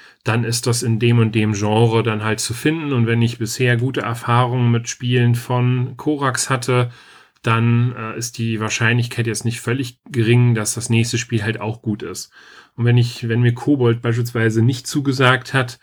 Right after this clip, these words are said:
äh, sondern ich eher aus dem Grimspire, ähm, aus der Ecke herauskomme, dann weiß ich aber, wenn was von Grimspire kommt, super, da kann ich dann mal stärker drauf gucken. Also es macht schon Sinn.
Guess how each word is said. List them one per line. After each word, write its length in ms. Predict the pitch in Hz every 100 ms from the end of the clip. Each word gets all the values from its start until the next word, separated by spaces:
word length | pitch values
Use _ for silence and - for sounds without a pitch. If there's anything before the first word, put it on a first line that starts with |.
| - - _
äh, 240 | - 117 117
sondern 260 | 120 117
ich 180 | 120 123
eher 360 | 127 120 120 -
aus 180 | 113 -
dem 380 | 113 113 113
Grimspire, 1040 | 104 123 131 - 131 127 127 120 123 120 117
ähm, 1040 | 120 120 120 127 - - 85 73 110 135 -
aus 120 | 101
der 200 | 117 123
Ecke 200 | 120 123
herauskomme, 800 | 113 110 120 120 - 127 123 120
dann 400 | 117 110 117 117
weiß 260 | 113 123 127
ich 140 | 123
aber, 240 | 117 117
wenn 180 | 113 123
was 140 | 120 120
von 160 | 120
Grimspire 560 | 113 117 117 117 113 113
kommt, 320 | - 113 113
super, 320 | 123 120 123
da 120 | 110
kann 180 | 110 117
ich 100 | 110
dann 160 | - 110
mal 220 | 107 104
stärker 340 | - 101 104
drauf 300 | 104 101 107
gucken. 320 | - - 92 117 - - - - - -
Also 140 | 113
es 120 | 117
macht 200 | 131 120
schon 220 | - 127 117
Sinn. 380 | 123 175 202